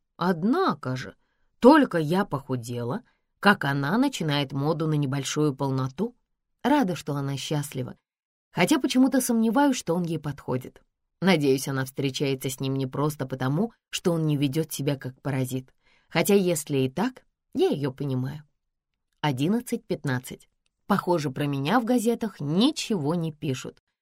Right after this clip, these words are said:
Но ведь Чарли сказал, что никто не хочет поднимать шум, так что всё держится в секрете, чтобы отношения с Таиландом не портились. Импорт арахисового соуса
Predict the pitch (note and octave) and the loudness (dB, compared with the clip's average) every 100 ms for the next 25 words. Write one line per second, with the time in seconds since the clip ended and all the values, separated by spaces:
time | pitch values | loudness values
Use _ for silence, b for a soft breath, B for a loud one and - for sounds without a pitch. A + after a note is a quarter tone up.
0 | _ F#3 G#3 F3+ - E3 D3+ C#3 C3 C#3+ | _ 4 6 4 2 0 2 0 -2 -4
1 | C3 D#3+ E3+ - D#3+ C#3+ B2+ D3 C#3 B2+ | -2 -4 -6 -2 0 0 -2 -4 -4 -4
2 | C#3+ D3 C3 C3+ C#3 C3+ C3 - D#3+ D3 | -4 -4 -6 -4 -2 -2 -4 -4 -2 -2
3 | - _ _ _ - F3 - - D3+ - | -6 _ _ _ 2 2 2 -2 -2 -2
4 | C#3+ G3 G3 D#3 F3 D#3+ F3 - D3 - | 4 4 4 2 0 -2 -6 -6 -8 -6
5 | C3+ D3 F#3 A#3 B3+ - D#3 C#3 C#3+ C#3+ | -4 0 2 2 -2 0 0 0 -2 -4
6 | D3+ C3+ C3 B2+ B2+ B2 C3+ G3 F3 D#3 | -2 -2 -4 -4 -4 0 0 0 0 -2
7 | C#3+ C3 C3+ B2+ C3 G#2+ - - _ _ | -4 -4 -4 -4 -8 -10 -14 -20 _ _
8 | _ - F#3 G#3+ F#3+ D#3 D3+ D3+ D3+ C3+ | _ 2 4 4 2 0 2 2 0 -6
9 | B2+ B2 B2+ A#2+ B2+ - A3 B3+ - A#3+ | -6 -2 -2 -2 -4 0 2 2 -2 -8